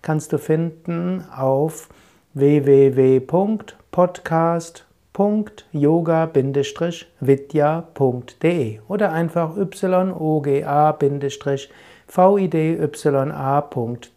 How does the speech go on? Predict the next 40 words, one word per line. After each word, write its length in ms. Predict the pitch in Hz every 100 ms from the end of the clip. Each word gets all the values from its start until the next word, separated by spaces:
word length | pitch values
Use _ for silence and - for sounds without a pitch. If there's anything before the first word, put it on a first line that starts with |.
| -
D 220 | 165 147
E. 180 | 104 - - _ _
Da 100 | 143
musst 260 | 143 143 -
du 60 |
zwar 240 | - 135 117
etwas 300 | 120 127 -
suchen, 520 | 202 220 196 180 175
denn 160 | 147 135
auf 180 | 131
unseren 600 | 165 151 139 127 127 131
Internetseiten 920 | 165 170 156 147 135 135 135 127 127 123
findest 400 | 160 156 139 -
du 80 |
fast 280 | - 131 -
alles, 420 | 131 165 165 -
was 160 | 143 135
es 160 | 139 -
zum 180 | 143
Thema 340 | 135 143 139 135
Yoga 440 | 131 135 131 127
gibt, 400 | 123 180 180 - - - - _ _
aber 300 | 190 226 208
auf 100 | 180
der 140 | 208
Sei-, 560 | 190 147 151 - 147 170
Startseite 800 | - 160 151 165 160 143 147 156
ist 180 | 170 160
eben 240 | 165 170
auch 160 | 170 -
alles 340 | 131 147 147
sehr 160 | 127 113
gut 240 | 123 127
verlinkt. 680 | - 160 123 120 - - - _ _
Alles 320 | - 214 220 -
Gute, 400 | 160 160 160 165 _ -
bis 260 | 123 -
zum 180 | - 165
nächsten 460 | 147 110 - - 120
Mal. 220 | 117 117